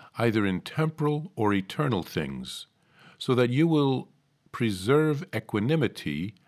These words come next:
and give thanks in both prosperity and adversity, seeing all things in their proper light. If you become so brave and long-suffering in hope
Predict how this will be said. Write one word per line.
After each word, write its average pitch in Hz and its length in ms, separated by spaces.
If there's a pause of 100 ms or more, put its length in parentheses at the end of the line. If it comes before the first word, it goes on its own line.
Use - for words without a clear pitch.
(140)
and 110 140
give 160 220
thanks - 720 (100)
in 110 160
both 107 480
prosperity 147 840 (440)
and 113 400 (300)
adversity, 80 840 (680)
seeing 123 420 (140)
all 147 260
things 85 760
in 107 140
their 95 140
proper 110 440
light. 92 480 (1000)
If - 180
you 208 120
become 139 400
so 151 260
brave 120 760
and 87 180
long-suffering 110 960
in 80 80
hope - 400